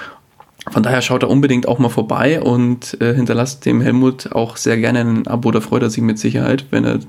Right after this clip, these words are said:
da noch den ein oder anderen Follower dazu kriegt. Und,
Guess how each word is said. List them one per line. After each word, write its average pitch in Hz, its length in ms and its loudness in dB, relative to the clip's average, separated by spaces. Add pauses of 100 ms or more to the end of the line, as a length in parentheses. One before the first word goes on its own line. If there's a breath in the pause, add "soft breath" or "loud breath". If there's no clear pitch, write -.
da 113 220 0
noch 120 160 -2
den 131 140 -2
ein 113 120 2
oder 117 140 2
anderen 113 180 2
Follower 113 320 0
dazu 110 280 -4
kriegt. 131 360 -4 (1040 loud breath)
Und, 113 640 0